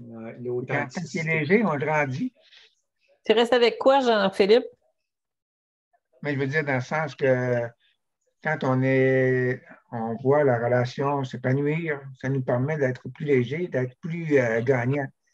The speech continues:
Speaker 2: Ça nous permet de, d'avancer davantage dans l'affirmation.
Speaker 3: Tu
Speaker 2: Puis,
Speaker 3: restes avec quoi de cette soirée, de cette discussion ? Euh,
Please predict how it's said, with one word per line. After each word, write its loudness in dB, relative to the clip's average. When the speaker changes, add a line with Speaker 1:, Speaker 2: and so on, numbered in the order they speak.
Speaker 2:
Ça -8
nous -2
permet -2
de, -4
d'avancer -4
davantage -4
dans -2
l'affirmation. -6
Speaker 3:
Tu -6
Speaker 2:
Puis, 6
Speaker 3:
restes 2
avec 4
quoi 6
de -2
cette 2
soirée, 6
de 6
cette 4
discussion ? 4
Euh, 6